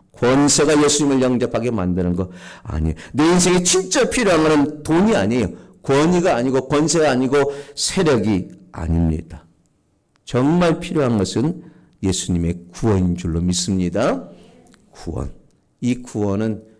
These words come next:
영원히 변하지 않습니다. 돈은 부패하고 변질되는 거예요. 이 땅에서만 필요한 것입니다. 내게 삶에 있어서 조금의 유익을 주고 편안함을 주는 것일 뿐이지, 이게 내 영혼을 구원할 수 있는 게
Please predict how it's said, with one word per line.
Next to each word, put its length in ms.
영원히 720
변하지 400
않습니다. 600
돈은 500
부패하고 960
변질되는 680
거예요. 160
이 160
땅에서만 500
필요한 380
것입니다. 480
내게 540
삶에 540
있어서 380
조금의 460
유익을 400
주고 460
편안함을 640
주는 320
것일 460
뿐이지, 880
이게 220
내 340
영혼을 560
구원할 380
수 160
있는 340
게 280